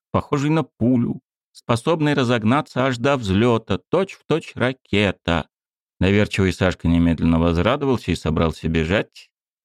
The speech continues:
Менее же легковерный Алёшка уточнил, не врёт ли она. Светка заверила, что нет. Привокзальная палатка, в которой чистили и чинили обувь, недавно вновь обрела хозяина. Старый обувщик с полгода назад захворал,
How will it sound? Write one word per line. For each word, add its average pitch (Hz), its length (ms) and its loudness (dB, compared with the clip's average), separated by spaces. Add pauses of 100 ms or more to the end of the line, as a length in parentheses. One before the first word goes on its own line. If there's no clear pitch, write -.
(100)
Менее 90 300 2
же 87 100 2
легковерный 85 600 2
Алёшка 110 340 -2
уточнил, 131 880 0 (100)
не 180 180 0
врёт 101 400 2
ли 98 100 2
она. 90 340 2 (480)
Светка - 480 -2
заверила, 87 580 0
что - 240 -6
нет. 78 340 0 (1500)
Привокзальная 190 600 2
палатка, 208 520 0
в - 80 -10
которой 113 360 -2
чистили 117 460 0
и 107 40 0
чинили 113 340 0
обувь, 190 480 -2
недавно 139 520 0
вновь 95 400 -2
обрела 90 400 -2
хозяина. 82 720 0 (160)
Старый 165 420 -2
обувщик - 560 -4
с - 60 -20
полгода 113 420 -4
назад 110 300 -2
захворал, 165 580 -2